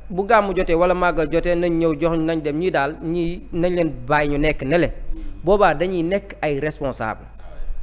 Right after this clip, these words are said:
nit du ñàkk a far, da ngay far fi dëgg nekk. Maam Abdou Aziz Sy Dabakh, yal na yàlla xaare ko àjjana, taas ñu ci barkeem.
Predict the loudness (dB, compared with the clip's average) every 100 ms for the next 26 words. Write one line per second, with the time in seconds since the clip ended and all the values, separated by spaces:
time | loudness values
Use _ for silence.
0 | -4 -8 -6 -8 -8 -12 -4 2 2 2
1 | -12 -14 -10 -4 2 2 4 2 0 -4
2 | -8 -8 -2 0 2 0 -2 -2 -2 -2
3 | -2 -6 -10 -16 -18 -18 -20 -20 -20 -16
4 | -4 2 4 4 4 4 4 -2 -4 -4
5 | -2 -4 -8 -18 -8 -4 -2 0 0 -2
6 | -4 -4 -4 -4 -4 -4 -6 -8 -10 -12
7 | -4 -2 -2 -4 -6 -12 -12 -8 -8 -8